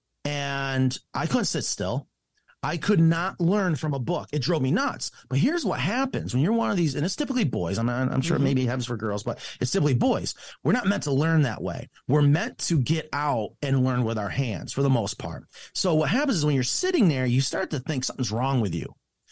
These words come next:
Speaker 1: You start to think, "God, I am stupid." And you see s-, these other kids just excelling. Anyways, fifth grade, spring rolls around. My teacher, who did not like me, it was election year. I was a little, I was like Michael J. Fox. She didn't like me, but whatever. She brought in this box,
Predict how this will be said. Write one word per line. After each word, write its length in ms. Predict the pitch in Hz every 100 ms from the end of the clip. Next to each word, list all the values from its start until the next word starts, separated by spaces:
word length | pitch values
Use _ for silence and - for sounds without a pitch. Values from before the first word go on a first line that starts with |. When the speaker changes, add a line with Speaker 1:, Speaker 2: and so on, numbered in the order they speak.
| - -
Speaker 1:
You 100 | 147
start 280 | - 262 -
to 80 |
think, 340 | 170 165 139 -
"God, 200 | 220 139
I 120 | 95
am 160 | 170 233
stupid." 400 | - - 95 92
And 80 |
you 80 | 117
see 240 | 117 196 170
s-, 140 | 160
these 200 | 151 143
other 220 | 175 240
kids 400 | - 131 113 131 - - - -
just 260 | 175 156 -
excelling. 640 | 131 - 240 262 127 85 - _ _ _ -
Anyways, 540 | 269 180 123 98 - - _ _ -
fifth 220 | 254 -
grade, 340 | 160 135 120
spring 320 | - - 214 202
rolls 260 | 156 135
around. 360 | 127 120 117 113
My 80 | 113
teacher, 460 | - 208 - 110
who 100 | 92
did 160 | 87 98
not 320 | 101 104 85
like 280 | 82 78 -
me, 300 | - 82 - _ -
it 60 | 156
was 80 | 135
election 460 | 104 85 - 85
year. 280 | 82 82 82
I 100 | 104
was 80 | 104
a 40 | 101
little, 160 | 98
I 80 | 92
was 100 | 117
like 100 | 120
Michael 260 | 107 101 98
J. 120 | 85 87
Fox. 380 | - 85 - - -
She 160 | - 180
didn't 160 | 175 147
like 180 | 135
me, 120 | 123 123
but 120 | 208
whatever. 380 | 160 104 92 - - - - -
She 180 | - 170
brought 380 | 135 156 147 147
in 260 | 170 160
this 140 | 139 113
box, 640 | - 113 - - - -